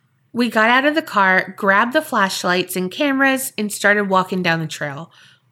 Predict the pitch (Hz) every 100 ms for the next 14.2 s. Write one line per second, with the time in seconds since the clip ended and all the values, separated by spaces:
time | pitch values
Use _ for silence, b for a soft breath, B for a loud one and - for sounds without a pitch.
0 | - 190 214 254 254 - 208 208 196 190
1 | 175 151 165 143 147 b b b 180 -
2 | 190 185 185 - - 175 165 147 175 -
3 | - 196 180 175 185 240 240 233 233 226
4 | 196 180 170 - 220 214 214 208 202 196
5 | - - 170 160 - - 165 170 _ _
6 | _ _ - 262 254 240 240 214 233 302
7 | 302 277 262 226 202 208 - 190 196 185
8 | 185 180 190 - 214 285 294 147 156 -
9 | - B B B 220 220 - 220 226 254
10 | 247 202 190 190 - 269 302 349 - 277
11 | 247 226 - 190 185 202 208 196 202 -
12 | 202 214 254 262 202 196 - - 247 247
13 | - 202 202 214 185 - 185 180 - 240
14 | 233